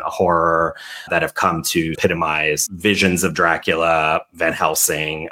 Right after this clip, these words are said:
I think Christopher Lee played Frankenstein in The Curse of Frankenstein with Cushing as Doctor Frankenstein. So they had paired up in that and then returned to do the horror of Dracula as Christopher Lee as Dracula and Peter Cushing as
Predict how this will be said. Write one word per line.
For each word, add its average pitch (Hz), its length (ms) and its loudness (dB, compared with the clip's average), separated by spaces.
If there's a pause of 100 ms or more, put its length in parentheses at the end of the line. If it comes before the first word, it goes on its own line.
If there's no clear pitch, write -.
I - 80 2
think 131 320 2
Christopher 104 400 0
Lee 98 220 2
played 92 460 2
Frankenstein 78 1040 0 (520)
in 101 240 2
The 80 80 2
Curse - 240 0
of 98 80 -2
Frankenstein 80 480 -2
with 78 100 -6
Cushing 80 640 0
as 80 300 -4
Doctor - 260 0
Frankenstein. 73 680 -6
So 85 180 0
they 82 120 2
had 78 140 0
paired 92 240 0
up 85 140 -2
in 80 100 -6
that 85 360 0
and 80 220 -12
then 87 340 0
returned 80 440 -2
to 80 60 -2
do 78 340 -6
the 78 80 -8
horror 80 240 -2
of 78 80 -6
Dracula 80 640 0
as 80 560 0
Christopher 87 320 0
Lee 80 140 0
as 80 100 0
Dracula 82 560 -2
and 78 160 -6
Peter 78 200 -8
Cushing 80 500 -2
as - 420 -2